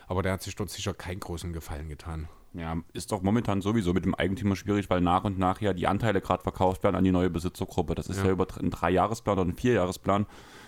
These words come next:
Speaker 2: der halt nach und nach die Anteile überschreibt.
Speaker 1: Glenn Taylor. Ach klar, The Snake.
Speaker 2: Hm.
Speaker 1: Der beste Freund von Kevin Garnett.
Speaker 2: Kevin Garnett.
Speaker 1: Hm.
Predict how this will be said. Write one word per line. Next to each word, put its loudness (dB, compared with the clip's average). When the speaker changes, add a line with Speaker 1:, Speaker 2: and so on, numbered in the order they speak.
Speaker 2:
der 4
halt 4
nach 2
und 0
nach 2
die -2
Anteile 0
überschreibt. -2
Speaker 1:
Glenn 0
Taylor. 0
Ach -2
klar, 2
The -10
Snake. 0
Speaker 2:
Hm. 0
Speaker 1:
Der 8
beste 0
Freund 2
von 6
Kevin -6
Garnett. -6
Speaker 2:
Kevin -4
Garnett. -4
Speaker 1:
Hm. -2